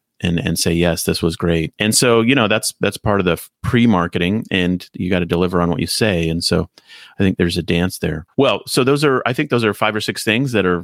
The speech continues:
lessons, a couple negative ones, a couple positive ones. Hopefully this has been helpful for people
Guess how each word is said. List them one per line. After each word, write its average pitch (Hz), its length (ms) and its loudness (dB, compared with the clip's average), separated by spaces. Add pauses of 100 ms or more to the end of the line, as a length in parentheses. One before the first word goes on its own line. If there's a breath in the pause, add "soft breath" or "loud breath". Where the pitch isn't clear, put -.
lessons, 110 460 -2
a - 40 -10
couple 104 300 -2
negative 107 340 0
ones, 113 300 0
a - 80 -20
couple 104 220 0
positive 104 440 0
ones. 101 360 0
Hopefully 104 340 0
this 98 100 -2
has 95 120 -4
been - 140 -2
helpful 95 320 -4
for 90 140 -12
people 95 420 -12